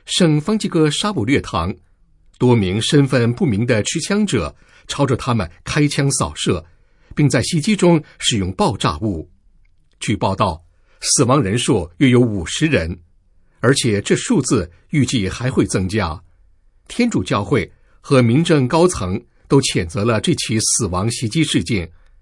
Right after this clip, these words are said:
尼日利亚政府立誓要把凶手绳之以法。教宗方济各在唁电中把亡者的灵魂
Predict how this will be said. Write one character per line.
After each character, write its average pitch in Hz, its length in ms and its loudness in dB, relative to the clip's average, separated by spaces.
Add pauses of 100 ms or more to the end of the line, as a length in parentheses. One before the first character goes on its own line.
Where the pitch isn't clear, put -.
(360)
尼 135 160 4
日 180 40 6
利 208 160 2
亚 170 160 2
政 165 240 0
府 87 340 -4 (280)
立 147 240 2
誓 - 280 -2 (220)
要 143 120 6
把 110 160 0
凶 226 280 0
手 78 340 -2
绳 113 300 -2
之 123 160 0
以 87 160 -4
法。 87 360 -2 (720)
教 117 180 2
宗 123 260 4
方 135 140 0
济 - 140 -4
各 101 260 -2 (180)
在 - 140 0
唁 160 220 4
电 98 180 -2
中 120 340 0 (380)
把 120 200 0
亡 127 260 2
者 - 100 0
的 98 100 -2
灵 107 240 2
魂 113 360 -4